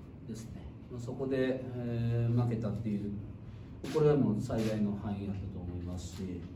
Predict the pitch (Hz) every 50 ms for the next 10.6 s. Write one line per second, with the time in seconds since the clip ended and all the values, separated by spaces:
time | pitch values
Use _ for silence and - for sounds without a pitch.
0 | - 170 143 135 139 139 139 - - - - - - - 175 175 170 175 170 170
1 | 170 170 170 156 151 147 143 143 139 139 139 139 139 135 139 - - - - -
2 | - - 156 165 190 185 - 220 220 208 - 131 120 120 117 117 - - - 120
3 | 117 117 117 - 131 - - - - - 104 104 101 98 98 - 101 98 98 98
4 | 101 101 98 - - - - - - - - - - - - - - - - -
5 | 135 131 143 147 143 147 147 147 143 147 147 - - - - - 175 160 151 147
6 | 151 165 170 165 165 170 165 - - 156 143 131 120 110 107 107 104 98 95 -
7 | - - - - - - - - - - - - - - - - - - - -
8 | - - - - - - - - 135 131 127 120 107 - 117 113 104 107 104 -
9 | - - - - - - - - - - 127 127 117 113 113 117 110 110 98 101
10 | 101 98 98 - 107 98 - - 92 87 82 80